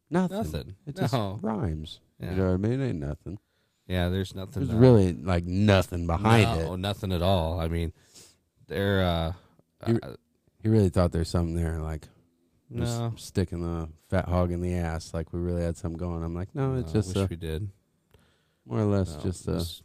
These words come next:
Speaker 1: just a rhyme,
Speaker 2: alliteration.
Speaker 1: a nursery rhyme." And we say those kind of words 'cause we know he can't spell 'em, so.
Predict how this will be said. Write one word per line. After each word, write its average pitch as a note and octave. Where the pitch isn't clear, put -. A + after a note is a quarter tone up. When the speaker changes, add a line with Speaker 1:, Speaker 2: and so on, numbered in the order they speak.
Speaker 1:
just -
a G#2
rhyme, E2
Speaker 2:
alliteration. F2+
Speaker 1:
a C3+
nursery F#2+
rhyme." D#2+
And F#2
we G#2
say A2+
those G2
kind F2
of E2
words E2
'cause D#2+
we E2
know E2
he D#2+
can't E2+
spell -
'em, D#2
so. -